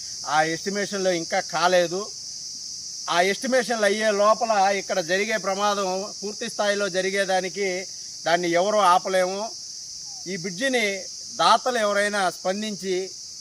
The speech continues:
ఈ బ్రిడ్జి నిర్మాణ తాత్కాలికంగా నిర్మించేదానికి సహాయ సహకారాలు అందించి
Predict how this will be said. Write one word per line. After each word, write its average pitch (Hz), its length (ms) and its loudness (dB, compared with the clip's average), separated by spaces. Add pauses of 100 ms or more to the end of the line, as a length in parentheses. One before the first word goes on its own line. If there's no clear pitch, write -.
(120)
ఈ 160 100 -4
బ్రిడ్జి 185 380 -4
నిర్మాణ 214 480 2
తాత్కాలికంగా 202 840 0
నిర్మించేదానికి 185 1120 -2 (420)
సహాయ 214 360 4
సహకారాలు 202 640 4
అందించి 185 600 -2